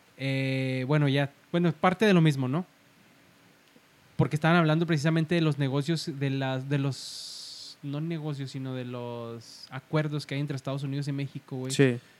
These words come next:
Speaker 1: Y supuestamente México en Chihuahua tiene la reserva más grande de litio del mundo.
Speaker 2: Ah, sí, la cuenca de Burgos.
Speaker 1: Ajá, bueno. A partir de ahí, supuestamente China iba a entrar, güey.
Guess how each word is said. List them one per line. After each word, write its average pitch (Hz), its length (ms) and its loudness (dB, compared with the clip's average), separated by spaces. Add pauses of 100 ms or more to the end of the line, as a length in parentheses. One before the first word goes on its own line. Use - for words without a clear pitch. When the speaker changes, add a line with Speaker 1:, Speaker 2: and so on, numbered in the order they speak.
(460)
Speaker 1:
Y 135 640 -2 (220)
supuestamente 156 1000 -2 (280)
México 165 920 -2
en 143 160 -2
Chihuahua 147 680 -4
tiene 139 640 -2
la 123 160 -4
reserva 127 440 -6
más 143 160 -4
grande 135 280 -2
de 135 80 2
litio 135 300 -2
del 147 120 0
mundo. 175 340 0 (200)
Speaker 2:
Ah, 220 200 10
sí, 202 280 4
la 139 120 2
cuenca 147 240 4
de 160 60 8
Burgos. 151 260 2 (320)
Speaker 1:
Ajá, 117 340 -8 (140)
bueno. 131 280 0 (1200)
A 147 200 0
partir 185 340 2
de 214 100 4
ahí, 196 280 6
supuestamente 156 840 0 (140)
China 165 500 2
iba 135 160 4
a 143 60 2
entrar, 143 400 0
güey. 117 240 -8